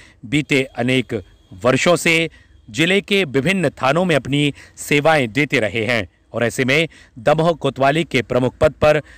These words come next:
पदस्थ रहे सत्येंद्र सिंह राजपूत के द्वारा कोतवाली क्षेत्र अंतर्गत अनेक उपलब्धियां की गई हैं, जो लोगों के जहन में हैं, तो हमेशा उनकी यह उपलब्धियां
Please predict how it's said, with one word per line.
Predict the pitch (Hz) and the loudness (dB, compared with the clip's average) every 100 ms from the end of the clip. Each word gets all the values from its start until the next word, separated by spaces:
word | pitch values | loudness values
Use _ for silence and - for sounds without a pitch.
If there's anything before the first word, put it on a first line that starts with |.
| - - | -20 -2
पदस्थ | 156 185 - | 2 2 0
रहे | 135 131 160 | -2 0 -2
सत्येंद्र | 147 143 127 165 156 | -2 -4 -2 -2 -2
सिंह | 143 123 | -4 0
राजपूत | 127 - 170 180 | 0 0 -6 -6
के | - | -4
द्वारा | 117 135 143 147 135 - - - | 0 2 4 2 -2 -10 -20 -6
कोतवाली | 160 175 180 170 127 | -6 0 2 2 -2
क्षेत्र | - 151 143 | -2 -4 -2
अंतर्गत | 120 131 147 151 139 - - - | -4 -2 2 2 0 -10 -20 -4
अनेक | 143 170 185 - | 0 0 -2 -4
उपलब्धियां | 120 135 120 143 165 139 135 - - - - - - - | -2 -2 0 2 2 4 2 -4 -20 -20 -20 -20 -20 -4
की | 202 | -2
गई | 117 101 | 0 -2
हैं, | 131 107 - _ - | -2 -2 -4 _ -14
जो | 104 120 | -4 0
लोगों | 120 135 147 | 2 2 0
के | 156 143 131 - - 101 | 2 2 0 -6 -16 -14
जहन | 92 127 151 | 0 0 2
में | 160 151 | 2 0
हैं, | 160 156 - - - | 0 -2 -4 -16 -6
तो | 127 | -2
हमेशा | 139 165 165 160 143 - - - | 0 0 2 2 2 0 -10 -8
उनकी | 160 143 165 | -8 -4 -2
यह | 135 | -2
उपलब्धियां | 113 135 131 131 156 143 | -2 -4 -4 0 2 2